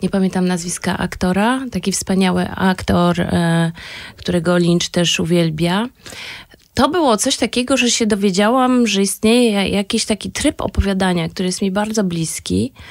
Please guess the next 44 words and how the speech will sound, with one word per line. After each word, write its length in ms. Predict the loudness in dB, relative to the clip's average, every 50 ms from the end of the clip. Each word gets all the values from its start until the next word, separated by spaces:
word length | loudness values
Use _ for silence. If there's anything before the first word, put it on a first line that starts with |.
| -18 -18 -18 -12 -4
że 680 | -2 -2 0 0 2 2 4 4 4 2 2 0 -2 -4 -8 _ _ _ _ -2
może 220 | 0 0 0 0 0
się 160 | 0 2 2
nic 300 | 2 0 0 -2 -2 0
nie 200 | 2 2 2 2
dziać, 260 | 2 0 0 0 -2 -2
a 60 | -4
wszystko 300 | -4 -4 -4 -4 -4 -4
się 160 | -4 -2 -4 -4
dzieje, 400 | -4 -2 -2 -2 -4 -6 -6 -6
wiesz. 440 | -6 -6 -6 -2 -2 -2 -4 -4 -8 -16 -16 -14 -14 -14 -14 -4
I 120 | 0 0 2
że 120 | 2 2
to 100 | 2 2
jest 120 | 0 0 -2
film 340 | -2 0 2 4 4 4
o 100 | 2 0
tęsknocie 1000 | 0 0 0 0 0 0 -4 -2 0 2 2 2 0 -2 -4 -2 0 0 0 -2 -4 -10 -16 -20 _ -4
i 80 | -2
właściwie 880 | 0 0 0 0 -2 -2 -2 -2 0 2 2 2 2 2 2 0 -2 -4 -10 _ _ _ _ _ _ _ -20 _ _ _ -2
tak 200 | 0 0 0 -2
silnie 420 | -4 0 2 4 6 6 4 4
pamiętasz 420 | 2 0 0 0 0 -2 -2 -2
Nastazję 500 | -2 -2 -4 -4 -4 -4 -4 -2 -2 -4
Kiński 420 | -4 -2 -4 -4 -4 -4 -8 -10 -10
z 100 | -10 -6
tego, 320 | -6 -6 -4 -4 -6 -6 -6
a 140 | -8 -8 -8
praktycznie 520 | -4 -4 -6 -6 -4 -8 -6 -2 0 2
nie 140 | 2 2 2
ma 120 | 2 2
jej 120 | 2 2 2
na 160 | 2 0 0
ekranie 460 | -2 -4 -4 -6 -4 -4 -4 -6 -6
w 80 | -6 -8
ogóle. 280 | -8 -4 -2 -2 -2
Jest 160 | -2 -2 -4 -6
tylko 180 | -6 -8 -4
ten 160 | -2 -2 -2
facet, 360 | -2 -2 -6 -8 -8 -10 -12 -10
który 220 | -6 -4 -4 -2
za 120 | -2 -2
nią 160 | -2 -2 -2 -4
tęskni. 560 | -4 -4 -6 -6 -8 -10 -10 -10 -10 -10